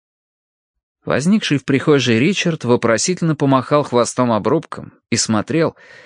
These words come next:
как вчерашний знакомый осторожно снимает с крючка куртку,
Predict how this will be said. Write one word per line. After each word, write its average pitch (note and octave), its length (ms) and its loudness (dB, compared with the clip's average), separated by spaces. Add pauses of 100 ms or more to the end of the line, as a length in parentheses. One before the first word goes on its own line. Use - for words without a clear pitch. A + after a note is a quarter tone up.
(260)
как - 180 0
вчерашний F3 500 2
знакомый C#3+ 600 2
осторожно C3+ 640 0
снимает A#2 460 0
с - 60 -6
крючка G2 420 -2
куртку, - 560 -8